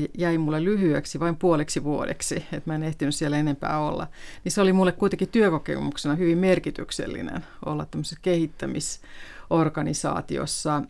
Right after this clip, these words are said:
jossa, jossa kaikki työ on projekteja, joka, joka miettii vain, miten, miten Suomesta tehtäisiin parempi, kilpailukykyisempi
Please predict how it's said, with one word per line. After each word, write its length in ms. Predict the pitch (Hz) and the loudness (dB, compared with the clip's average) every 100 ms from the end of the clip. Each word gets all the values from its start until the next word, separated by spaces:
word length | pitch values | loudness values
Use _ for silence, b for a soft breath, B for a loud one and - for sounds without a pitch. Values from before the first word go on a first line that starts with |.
| - - | -10 -8
jossa, 460 | 170 160 - 151 147 | -4 -4 -2 -4 -2
jossa 280 | 165 156 160 | -2 -2 -6
kaikki 380 | - 170 160 156 | 0 0 0 -2
työ 280 | - 156 160 | -2 -2 -2
on 100 | 151 | 0
projekteja, 720 | 175 160 160 - - 147 165 | 2 2 0 -4 -2 -2 -2
joka, 380 | 170 165 - - | -6 -6 -6 -4
joka 340 | - - 160 - | -4 -2 -4 0
miettii 540 | 185 185 170 170 156 | 4 4 4 4 4
vain, 220 | 156 151 | 2 2
miten, 400 | 147 156 151 156 - | 2 0 -2 -4 -4
miten 300 | 165 156 160 | -4 -2 -4
Suomesta 500 | - 156 143 139 - | 0 2 2 -2 -6
tehtäisiin 680 | - 151 - - 147 - 147 | -8 -10 -6 -4 -2 -2 -2
parempi, 520 | - 156 156 151 156 | -2 -2 -2 -4 -6
kilpailukykyisempi 1200 | 143 151 151 - 107 - - - - - 151 - | -2 -2 -2 -4 -6 -8 -6 -6 -4 -6 -6 -10